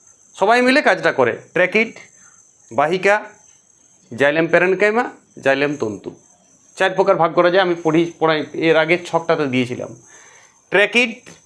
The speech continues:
বাহিকা, জাইলেম তন্তু, জাইলেম প্যারেনকাইমা। আমি জাইলেম তন্তুটাকে আগে লিখে নিয়েছি, এনসিইআরটিতে জাইলেম তন্তুর আগে বিবরণ দেওয়া আছে। জাইলেম মনে রাখো,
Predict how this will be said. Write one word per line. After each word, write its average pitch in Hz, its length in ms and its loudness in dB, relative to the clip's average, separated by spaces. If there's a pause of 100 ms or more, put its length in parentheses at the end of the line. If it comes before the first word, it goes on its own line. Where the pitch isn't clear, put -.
(100)
বাহিকা, 196 520 0
জাইলেম 170 440 0
তন্তু, 196 380 2
জাইলেম 160 320 2
প্যারেনকাইমা। 131 460 2
আমি 165 140 4
জাইলেম 175 280 2
তন্তুটাকে 180 400 2
আগে 135 200 2
লিখে 120 180 -4
নিয়েছি, 113 320 -4
এনসিইআরটিতে 143 480 -2
জাইলেম 135 300 -2
তন্তুর 147 260 -2
আগে 135 180 2
বিবরণ 107 360 -6
দেওয়া 104 180 -8
আছে। - 160 -18 (920)
জাইলেম 233 640 0 (540)
মনে 180 200 4
রাখো, 214 400 0